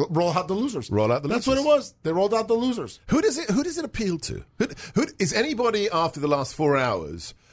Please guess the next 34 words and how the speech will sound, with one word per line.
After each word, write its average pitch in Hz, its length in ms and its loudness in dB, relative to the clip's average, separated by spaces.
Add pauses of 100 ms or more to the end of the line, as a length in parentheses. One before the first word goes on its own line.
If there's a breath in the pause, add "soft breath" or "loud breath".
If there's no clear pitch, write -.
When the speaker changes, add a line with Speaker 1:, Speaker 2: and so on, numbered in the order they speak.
(140 soft breath)
Speaker 2:
going 147 220 2
to 143 100 -2
vote 143 260 0
for - 80 -10
Joe 139 240 2
Biden 110 460 0
who 120 140 0
wasn't 120 340 -2
already 113 400 0
in 107 80 -2
the 101 80 -4
tank? - 340 -8
Uh, 120 80 2
that's 220 160 0
what 202 100 -2
I 180 60 0
don't 131 160 0
get. 95 240 -10 (580 soft breath)
Speaker 1:
Well, 98 120 -2
that's 147 240 -2
the, - 160 -6 (100)
that's 143 240 -4
the 107 100 -4
problem. 123 520 -2
And 127 120 0
then, 135 280 -2 (800 soft breath)
you 170 100 2
know, 120 180 0
obviously, 123 680 0
neither 117 340 0
of 101 120 -4
us 98 200 -6
is 95 140 -6
objective. - 360 -12